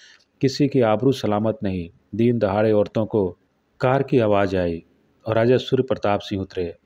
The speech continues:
राय साहब ने कमरे से निकलकर उनका स्वागत किया और इस सम्मान के बोझ से नत होकर बोले, "मैं तो आपकी सेवा में आने ही वाला था। यह पहला अवसर था कि राजा सूर्य प्रताप सिंह ने इस घर को अपने चरणों से पवित्र किया।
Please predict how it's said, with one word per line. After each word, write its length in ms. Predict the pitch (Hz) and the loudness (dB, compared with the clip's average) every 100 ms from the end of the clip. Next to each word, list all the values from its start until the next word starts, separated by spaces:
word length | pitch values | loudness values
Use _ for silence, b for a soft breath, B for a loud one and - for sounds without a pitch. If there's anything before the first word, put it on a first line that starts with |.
| - | -2
राय 200 | 113 131 | 0 0
साहब 280 | 127 123 131 | 0 -2 0
ने 100 | 127 | -2
कमरे 320 | 127 104 113 | 0 0 0
से 180 | - 107 | -2 -4
निकलकर 340 | 104 110 104 | -2 -2 -2
उनका 220 | 101 101 | -4 -2
स्वागत 440 | 104 - 92 101 - | -4 -2 0 0 -2
किया 320 | 101 92 82 B B B B - | -4 -2 -4 B B B B -2
और 100 | 117 | 0
इस 180 | 139 - | 0 -2
सम्मान 400 | 113 110 120 120 | -2 0 0 0
के 140 | 113 | -2
बोझ 260 | 95 110 117 | 0 0 -2
से 180 | - 104 | -2 -2
नत 180 | 113 - | -2 -4
होकर 220 | 104 - | -4 -2
बोले, 320 | 95 95 92 - _ - | -2 -2 -4 -8 _ -2
"मैं 120 | 131 | -2
तो 120 | 131 | 0
आपकी 260 | 110 110 131 | 0 0 -2
सेवा 280 | - 107 120 | 0 0 2
में 140 | 110 | 0
आने 200 | 98 95 | 0 0
ही 100 | 107 | 0
वाला 260 | 104 95 90 | 2 2 0
था। 340 | 90 85 - b b b b 127 | -2 -8 -8 b b b b 0
यह 120 | 131 | 0
पहला 360 | 127 113 135 | 0 2 4
अवसर 300 | 131 117 131 | 2 2 -2
था 180 | - 120 | -2 -4
कि 160 | 120 113 | -2 0
राजा 240 | 107 117 | 2 0
सूर्य 240 | 110 127 - | 0 -4 -2
प्रताप 320 | 104 107 107 | -2 0 -2
सिंह 200 | - 107 | -2 -6
ने 120 | 107 - | -6 -8
इस 140 | 120 104 | -8 -8
घर 220 | - 113 | -4 -2
को 140 | 107 | -2
अपने 200 | 104 113 | -2 -4
चरणों 340 | - 101 107 107 | -4 -4 -2 -4
से 160 | 110 | -6
पवित्र 360 | - 98 104 90 | -6 -6 -6 -8
किया। 360 | - 87 82 | -8 -6 -6